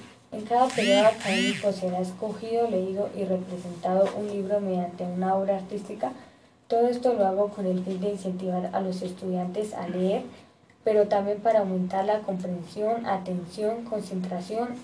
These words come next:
y el pensamiento crítico de los estudiantes. Mi sexta, mi séptima propuesta, eh, son los buzones de sugerencia. Ubicaré varios de estos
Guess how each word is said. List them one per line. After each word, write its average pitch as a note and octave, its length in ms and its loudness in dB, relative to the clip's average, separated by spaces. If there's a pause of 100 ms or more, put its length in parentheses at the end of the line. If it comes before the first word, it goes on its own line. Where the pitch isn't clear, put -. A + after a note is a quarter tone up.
(520)
y G#3 120 -2
el F#3+ 80 6
pensamiento F3+ 600 0
crítico A#3 460 -2
de F3+ 140 6
los - 180 -6
estudiantes. G3+ 500 0 (880)
Mi A3+ 120 -6
sexta, A#3+ 400 4 (320)
mi G#3+ 60 -2
séptima A#3+ 480 2
propuesta, F#3+ 840 0
eh, F#3+ 180 0 (100)
son G3+ 180 2
los G#3+ 160 4
buzones F#3+ 520 0
de F#3 80 0
sugerencia. - 560 -2 (960)
Ubicaré G#3 560 4
varios A#3 360 8
de F#3+ 200 4
estos G#3 260 -2